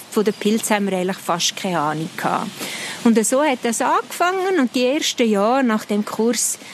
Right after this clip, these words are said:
bin ich gerne etwa mit einem von meinen Buben oder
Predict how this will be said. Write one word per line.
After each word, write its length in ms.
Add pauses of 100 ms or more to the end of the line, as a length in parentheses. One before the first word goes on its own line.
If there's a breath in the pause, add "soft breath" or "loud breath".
(200 loud breath)
bin 160
ich 80
gerne 360
etwa 220
mit 180 (300)
einem 220
von 160
meinen 220
Buben 520
oder 200